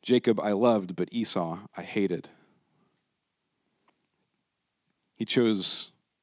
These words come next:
the small thing. What about David, though, right? Go on further in the, in the story. What about David? Obviously, there had to have been something special about David.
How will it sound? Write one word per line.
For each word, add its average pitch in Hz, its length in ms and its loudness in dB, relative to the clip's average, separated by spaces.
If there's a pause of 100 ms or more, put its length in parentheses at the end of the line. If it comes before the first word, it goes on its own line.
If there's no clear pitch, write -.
(100)
the 101 80 -6
small 120 300 -2
thing. - 320 -12 (1600)
What 131 80 -6
about 113 220 2
David, 113 320 4
though, - 180 -6
right? 107 340 -4
Go 101 180 0
on 95 140 -4
further 101 340 0
in 98 120 -4
the, 98 160 -6 (440)
in 110 140 -4
the 92 60 -6
story. 101 320 0
What 131 120 2
about 147 160 2
David? 101 380 2 (340)
Obviously, 156 480 8
there 143 140 6
had 208 300 8
to 180 80 12
have 147 120 6
been 147 140 6
something 143 280 4
special 160 460 6
about 123 240 4
David. 139 420 6